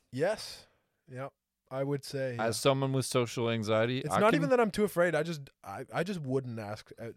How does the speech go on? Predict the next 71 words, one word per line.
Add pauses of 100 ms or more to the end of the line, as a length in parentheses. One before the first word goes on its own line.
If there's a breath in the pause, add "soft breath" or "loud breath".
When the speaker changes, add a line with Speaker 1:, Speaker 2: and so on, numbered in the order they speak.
(100)
Speaker 1:
honestly,
at
this
point
in
the
year,
I
just (100)
wouldn't
ask
for
someone
for,
Speaker 2:
Really? (180)
Speaker 1:
everyone,
everyone's
broke.
<laughs>
Everyone's
broke.
Like,
that
doesn't
have
a
job.
Speaker 2:
I
Speaker 1:
Everyone's
Speaker 2:
mean,
they
Speaker 1:
broke.
Speaker 2:
got
food,
like (360 soft breath)
Speaker 1:
Yeah,
they
got
food,
but,
like,
I'm
not, (280)
I
don't
wanna
give
my
food
away
either,
Speaker 2:
Why
is
Speaker 1:
honestly.
Speaker 2:
it
always,
like
Speaker 1:
I
would
give
it
to
you
'cause,
like,
Speaker 2:
Yeah.
Speaker 1:
you
don't
live
there,
but